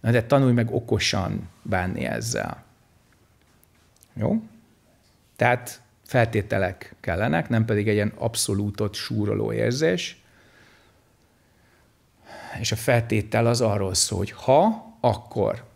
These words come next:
hűtlen vagy, nem jössz vissza hozzám. Nincs javítási lehetőség, nincs visszaút. Ennyi volt.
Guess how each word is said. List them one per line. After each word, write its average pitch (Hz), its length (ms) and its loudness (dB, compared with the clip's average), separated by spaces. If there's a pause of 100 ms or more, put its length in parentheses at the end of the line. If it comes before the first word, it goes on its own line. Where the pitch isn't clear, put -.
(2250)
hűtlen 143 380 2
vagy, 160 140 2
nem 123 180 4
jössz 98 180 2
vissza 98 280 -4
hozzám. 101 380 -4 (140)
Nincs 113 260 0
javítási 101 500 0
lehetőség, 110 600 -4
nincs 110 220 -2
visszaút. 107 540 -4
Ennyi 113 200 2
volt. 98 420 -4